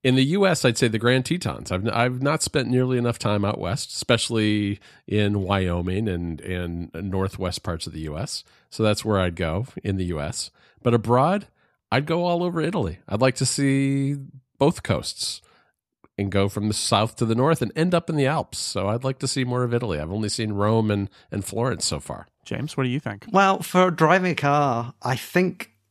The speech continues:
Speaker 3: so my answer is gonna be the States. And I'm picking that because it means one of two things. Either somebody has built an extremely long bridge between the U K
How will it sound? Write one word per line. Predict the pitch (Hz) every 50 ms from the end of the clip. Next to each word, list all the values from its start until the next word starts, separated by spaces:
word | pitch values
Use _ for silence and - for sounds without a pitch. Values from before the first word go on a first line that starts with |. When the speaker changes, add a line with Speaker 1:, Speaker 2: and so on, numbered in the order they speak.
| _ _ _ _ _ _ _ _ _ -
Speaker 3:
so | - -
my | 147 143 175 208 240
answer | 233 196 - - 170
is | 147 -
gonna | - 143 131 117
be | - - 120 113 113 107 104
the | - - 104
States. | - - - 110 98 101 - _ - - - - _ _ _ _ _ _ _ _ _ _ _ -
And | - 127 127 127 127 127 127 123 - - _ _ -
I'm | 113 127 127
picking | - 175 202 - 196 170
that | 131 120 -
because | 123 117 135 120
it | 120 120
means | 123 120 113
one | 107 117 113
of | 110 -
two | - 113 104
things. | - - 101 90 98 - - _ _ _ _ _ _ -
Either | 202 226 214 - 117 107 110 -
somebody | - - 170 160 170 156
has | - 143 120
built | - - 135 127 - -
an | 120
extremely | - - - - - - - - 143 151 156 160 156 143 139 127
long | 127 120 117 117 117 117 120 117 113 113 110 107 - - _ _ _ _ _ _
bridge | - 123 110 92 90 87 - - - - _ _ _ _ _ _ _ _ _
between | - 113 - 117 113 107
the | 104 107
U | 101 107 110
K | - - 107 101 98 98 98